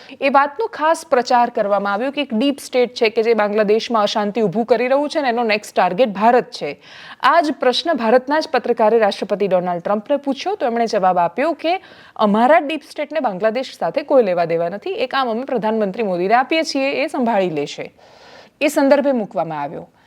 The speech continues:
પ્રાઇમ મિનિસ્ટરને આપીએ છીએ એ વાત પર ફોકસ કરવામાં આવ્યું, પણ એ વાતનો જવાબ કે જેમાં એમણે કહ્યું કે અમેરિકાના ડીપ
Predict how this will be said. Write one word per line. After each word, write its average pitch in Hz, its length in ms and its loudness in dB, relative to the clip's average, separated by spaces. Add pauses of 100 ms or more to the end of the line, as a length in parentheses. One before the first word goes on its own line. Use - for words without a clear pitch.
(200)
પ્રાઇમ 277 220 2
મિનિસ્ટરને 381 480 -2
આપીએ 330 400 2
છીએ 381 300 -2
એ 381 40 -2
વાત 320 280 4
પર 381 120 -2
ફોકસ 349 420 -2
કરવામાં 294 460 2
આવ્યું, 320 240 0
પણ 330 180 -2
એ 294 80 0
વાતનો 294 440 2
જવાબ 262 360 4
કે 320 140 -6
જેમાં 285 260 -4
એમણે 285 140 -4
કહ્યું 285 240 -2
કે 330 80 -4
અમેરિકાના 294 600 2
ડીપ 359 200 -2